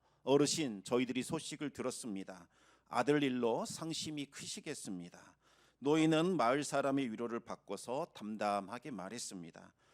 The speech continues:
"꼭 그렇지만은 않을 겁니다. 이번 일이 또 복을 가져올 수도 있습니다."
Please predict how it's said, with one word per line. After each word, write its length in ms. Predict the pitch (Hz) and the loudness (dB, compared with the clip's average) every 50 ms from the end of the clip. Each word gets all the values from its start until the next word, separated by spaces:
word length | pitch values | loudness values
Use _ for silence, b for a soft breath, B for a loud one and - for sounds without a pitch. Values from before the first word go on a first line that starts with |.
| b b b b | b b b b
"꼭 220 | - 196 202 202 | 4 4 4 4
그렇지만은 760 | - - 147 147 160 160 - - 156 151 143 135 131 139 143 131 | 2 2 4 4 4 4 2 0 2 2 4 4 2 2 0 -2
않을 300 | 98 92 98 104 123 165 | -4 -6 -4 -4 -4 -4
겁니다. 680 | - - 117 101 95 92 90 - 95 90 87 87 - - - | -4 -6 -8 -8 -8 -10 -12 -12 -14 -14 -14 -18 -20 -16 -8
이번 340 | - 113 113 123 135 131 123 | -6 -4 0 2 2 2 2
일이 200 | 117 113 113 113 - | 0 -2 -4 -6 -8
또 320 | - 113 104 107 170 196 196 b b b b b - | -6 -4 -4 -4 -4 -6 -8 b b b b b -6
복을 320 | - 135 131 127 160 170 | 0 0 4 6 6 4
가져올 400 | - - 120 107 - 123 107 104 | 4 4 0 0 0 -2 -4 -4
수도 380 | 98 - - - - 120 113 107 | -4 -6 -8 -8 -8 -8 -8 -8
있습니다." 840 | 98 117 - - - 151 131 107 95 90 - 92 90 90 - - | -8 -8 -6 -6 -4 -4 -4 -4 -6 -8 -12 -16 -20 -20 -20 -20